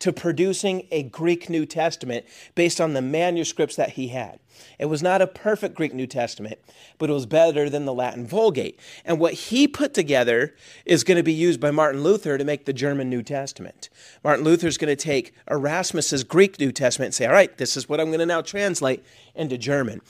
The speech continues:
So they're getting closer and closer to the sources, ad fontes, right? Now, some people are gonna take Erasmus's Greek New Testament, they're gonna make a couple tweaks to it, and it's eventually gonna be dubbed the Textus Receptus, which means the received text.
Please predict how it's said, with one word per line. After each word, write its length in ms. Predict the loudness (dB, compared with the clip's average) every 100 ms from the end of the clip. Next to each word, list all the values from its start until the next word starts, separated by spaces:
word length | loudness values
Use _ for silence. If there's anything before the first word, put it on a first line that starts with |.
| -20 -6
So 140 | 4
they're 140 | 6 6
getting 280 | 4 4 -2
closer 540 | 0 4 4 4 0
and 80 | -2
closer 420 | 2 2 2 0
to 80 | -2
the 120 | -2
sources, 760 | 0 0 0 -4 -8 -8 -12 -10
ad 200 | -4 -4
fontes, 600 | -2 -2 -2 -6 -16 -8
right? 260 | -2 0 -2 _ -20 -20 -4
Now, 300 | 2 2 0 _ _ _ _ _ _ _ -2
some 260 | 6 6
people 240 | 6 2 4
are 20 |
gonna 140 | 4
take 240 | 4 2 4
Erasmus's 1040 | 4 4 2 0 -2 2 4 4 2 -2 -8 -20 -20 0
Greek 240 | 2 4
New 140 | 2
Testament, 560 | 0 0 0 0 -2 -4 _ -4
they're 100 | -2
gonna 140 | 2
make 180 | 2 0
a 60 |
couple 320 | -2 -2 -2 -4
tweaks 420 | 0 0 2 -2
to 160 | 0
it, 240 | 0 0 -6 -20 -12
and 140 | -4 -2
it's 120 | -2
eventually 460 | -2 -2 -2 -2
gonna 180 | 0 0
be 200 | 0 -2
dubbed 400 | -2 0 0 -2 -6
the 140 | -8
Textus 640 | -8 -10 -10 -8 -8 -8
Receptus, 680 | -8 -10 0 0 0 -6 -10
which 220 | -10 -10
means 240 | -6 -6 -6
the 120 | -8
received 520 | -8 -8 -6 -6 -8
text. 480 | -8 -6 -6 -8 -10